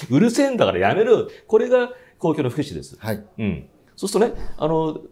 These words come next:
Speaker 1: トランスジェンダーの方っていうのはごくごく少数じゃないですか。で、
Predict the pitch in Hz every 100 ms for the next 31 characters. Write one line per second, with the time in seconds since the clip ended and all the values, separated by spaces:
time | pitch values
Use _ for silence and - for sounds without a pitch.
0 | - - 220 262 269 285 208 113 117 -
1 | - 98 95 95 156 196 139 147 85 117
2 | 107 - 76 64 - 71 - _ - 165
3 | 160 -